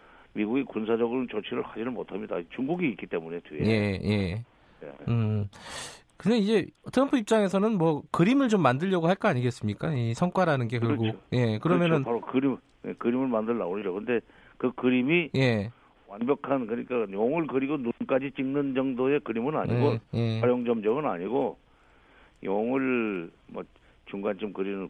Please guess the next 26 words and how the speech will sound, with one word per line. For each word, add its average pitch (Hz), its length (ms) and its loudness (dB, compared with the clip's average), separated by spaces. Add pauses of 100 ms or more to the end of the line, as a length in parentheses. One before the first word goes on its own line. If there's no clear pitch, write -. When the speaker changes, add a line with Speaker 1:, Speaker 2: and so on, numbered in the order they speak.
Speaker 1:
good 101 220 -6 (100)
enough 95 300 -6
정도, 85 440 -6 (140)
Speaker 2:
음흠. 113 460 -2
Speaker 1:
어, 78 260 -14
그런 104 160 -6
정도 98 240 -6
일단 104 300 0
딜을 107 320 -4
해놓고 107 520 -4 (300)
재선이 147 340 2
되면은 175 420 0
마무리한다. 104 680 -2
이렇게 107 240 0
Speaker 2:
음흠. 104 140 0 (560)
Speaker 1:
나갈 90 180 -4
수 - 120 -10
있죠. - 200 -16 (260)
Speaker 2:
그러니까 185 200 2
그 208 220 4
그림을 220 480 6
좀 185 160 0
그리려면은, 139 840 2
어, 117 400 0
둘이, 185 540 2 (260)
어, 127 320 0